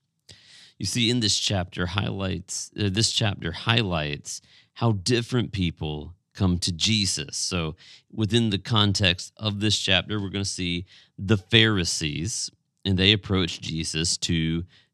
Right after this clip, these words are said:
trick him, and the children, and they come to be blessed by him, and the rich young ruler comes seeking eternal life.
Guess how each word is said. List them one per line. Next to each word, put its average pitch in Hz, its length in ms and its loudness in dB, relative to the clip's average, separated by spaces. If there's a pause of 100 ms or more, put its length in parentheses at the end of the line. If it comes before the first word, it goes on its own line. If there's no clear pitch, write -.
trick - 340 0
him, 73 340 -2
and 85 300 -4
the 98 80 -2
children, 85 760 0
and 85 100 -2
they 90 140 -2
come 90 340 0
to 92 100 -6
be 90 200 0
blessed 78 680 -4 (100)
by 110 400 -2
him, 78 440 -4
and 85 180 -4
the 82 120 -10 (380)
rich 117 400 -2
young 98 440 0
ruler 98 540 -2
comes 90 460 -10 (160)
seeking 90 600 -12
eternal 78 640 -12
life. 107 500 -2